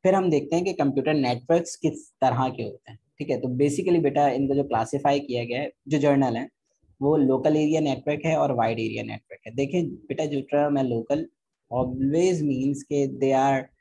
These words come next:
smaller in size, ठीक है। तो computer are also close to each other,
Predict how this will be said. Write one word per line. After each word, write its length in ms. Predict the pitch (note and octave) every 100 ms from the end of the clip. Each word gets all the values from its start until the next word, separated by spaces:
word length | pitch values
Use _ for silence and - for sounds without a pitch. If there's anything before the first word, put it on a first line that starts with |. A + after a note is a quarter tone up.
| _ _ _ _ _ _ _ _ D3+
smaller 420 | - D#3+ D3 D3
in 140 | B2+ A#2+
size, 440 | B2 - - -
ठीक 180 | E3+ E3+
है। 120 | - _ _ _ _ -
तो 60 |
computer 360 | D3 D3 D3+ D#3+
are 260 | D#3 D3
also 280 | C3+ C3 C3+ D3
close 260 | C#3 C#3+ D#3
to 60 |
each 220 | C#3 C3
other, 180 | B2+ B2